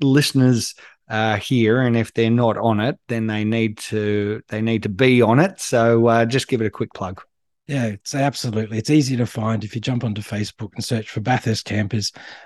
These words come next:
Speaker 2: it'll come up as a, as a, one of the lead groups on there,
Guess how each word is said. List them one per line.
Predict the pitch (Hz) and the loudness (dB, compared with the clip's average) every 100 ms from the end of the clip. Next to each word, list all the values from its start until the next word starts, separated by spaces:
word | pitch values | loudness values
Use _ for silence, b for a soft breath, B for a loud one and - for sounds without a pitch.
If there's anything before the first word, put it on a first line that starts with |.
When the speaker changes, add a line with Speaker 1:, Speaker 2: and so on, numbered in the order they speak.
| - | -10
Speaker 2:
it'll | 101 110 | -6 -2
come | 127 | 0
up | 113 107 | 0 0
as | 104 107 | -2 -4
a, | 104 | -4
as | 107 110 | -4 -4
a, | 101 104 - - | -4 -4 -8 -14
one | - 117 | -4 -2
of | 101 | 0
the | 107 | 0
lead | 123 117 | 2 2
groups | 104 98 98 - | 0 -6 -6 -8
on | 98 | -6
there, | 98 107 | -2 -4